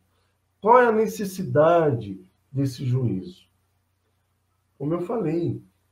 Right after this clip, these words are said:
o juízo de Deus, ele constitui a eliminação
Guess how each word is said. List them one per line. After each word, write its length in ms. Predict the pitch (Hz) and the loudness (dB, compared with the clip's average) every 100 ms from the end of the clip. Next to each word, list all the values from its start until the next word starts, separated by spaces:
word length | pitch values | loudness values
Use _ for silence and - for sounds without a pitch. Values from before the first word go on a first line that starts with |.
| _ _ | _ _
o 160 | 147 180 | -6 -4
juízo 640 | 180 196 147 190 226 175 | -2 0 2 2 0 -4
de 120 | 147 127 | -6 -6
Deus, 840 | 113 123 160 127 92 - _ _ _ _ _ _ - | -2 -2 -2 -4 -8 -14 _ _ _ _ _ _ -4
ele 560 | 143 170 180 185 180 - - _ _ _ | 0 0 0 -2 -4 -12 -20 _ _ _
constitui 1080 | - 175 180 - 143 - - 165 180 190 - - | -6 -2 -2 -4 -8 -8 -6 -4 -2 -4 -6 -4
a 160 | 139 | 0
eliminação 1300 | 147 226 247 220 214 220 220 202 185 - 180 151 101 | 2 2 0 -2 -2 -2 0 0 -2 -6 -2 -2 -2